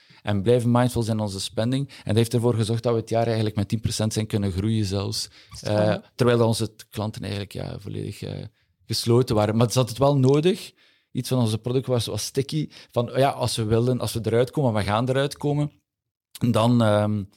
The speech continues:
Speaker 1: allee, hebben we de O T Insight nodig.
Speaker 2: Mhm.
Speaker 1: En hoe helpt H R?
Speaker 2: Ja.
Speaker 1: Ik denk enerzijds een goede offboarding voorzien.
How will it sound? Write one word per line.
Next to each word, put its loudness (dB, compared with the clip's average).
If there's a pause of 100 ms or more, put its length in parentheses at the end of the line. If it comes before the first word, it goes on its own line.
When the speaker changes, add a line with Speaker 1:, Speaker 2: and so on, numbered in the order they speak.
(260)
Speaker 1:
allee, -2
hebben 0
we 0
de 2
O 0
T -6
Insight -4
nodig. -6 (160)
Speaker 2:
Mhm. -4 (200)
Speaker 1:
En 0
hoe 4
helpt 0
H -2
R? 2
Speaker 2:
Ja. 0 (260)
Speaker 1:
Ik -2
denk 0
enerzijds 0 (300)
een 0
goede 4
offboarding 2
voorzien. -6